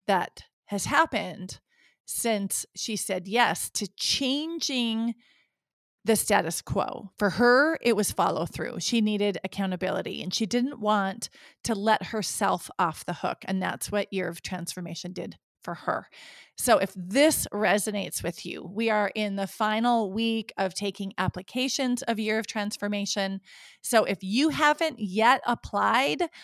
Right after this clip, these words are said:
what are you waiting for? Let's just hop on the phone, have a conversation, meet the person <laughs> behind the voice of the podcast. And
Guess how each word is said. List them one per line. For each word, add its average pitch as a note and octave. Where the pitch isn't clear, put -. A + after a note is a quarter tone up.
what C4
are F4+
you F4+
waiting B3+
for? -
Let's G3+
just G3
hop A3
on C#4+
the C#4+
phone, A3+
have G3
a A#3
conversation, A3+
meet A#3+
the C#4
person D4
<laughs> -
behind D4+
the D#4
voice B3+
of A3
the A3+
podcast. C4
And C4+